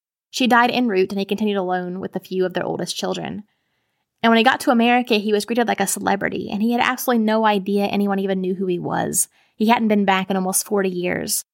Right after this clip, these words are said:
He was an inspiration to so many, due in part to Nancy's book that she had written so many years before,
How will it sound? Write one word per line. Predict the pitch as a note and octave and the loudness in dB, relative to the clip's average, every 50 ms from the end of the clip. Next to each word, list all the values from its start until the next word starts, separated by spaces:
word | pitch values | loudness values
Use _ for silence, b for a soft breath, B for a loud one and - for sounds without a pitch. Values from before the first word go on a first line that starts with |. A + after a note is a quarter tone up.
| _ _ _ _ _ _ _ _ _ _ | _ _ _ _ _ _ _ _ _ _
He | - | 2
was | B3+ B3+ B3 | 4 4 4
an | - | 4
inspiration | B3+ C#4+ - - - B3+ A#3 B3 - - G#3 | 2 0 0 2 2 2 2 2 0 -2 -2
to | G#3+ | 0
so | - A3+ G3+ | 0 0 2
many, | G3+ G#3+ A3 A3 G3+ | 2 2 2 2 2
due | G3 F#3+ A3 | 2 2 2
in | G#3+ G#3 G#3 | 2 0 0
part | - - G#3 G#3+ | 0 0 0 0
to | - | 0
Nancy's | F#3+ F#3+ F#3 F#3+ - G3+ F#3+ G3 | -2 -2 -2 -2 -4 -4 -6 -6
book | - - A3+ B3 A#3+ | -2 0 0 0 0
that | - - G#3 | -2 -4 0
she | - G#3 | 2 2
had | G3 G3 - | 2 2 2
written | G#3 G#3 - F#3+ F#3+ | -2 -2 0 -2 -2
so | G3+ - G#3 G3+ | 0 0 2 2
many | G3+ G3 F#3+ | 2 0 0
years | F3+ F3 F#3+ F#3+ | -2 -2 -4 -4
before, | - F#3+ - - D#4 D4+ C4+ A#3 G#3+ G3+ A#3 | -4 -6 -2 0 2 4 4 4 4 2 0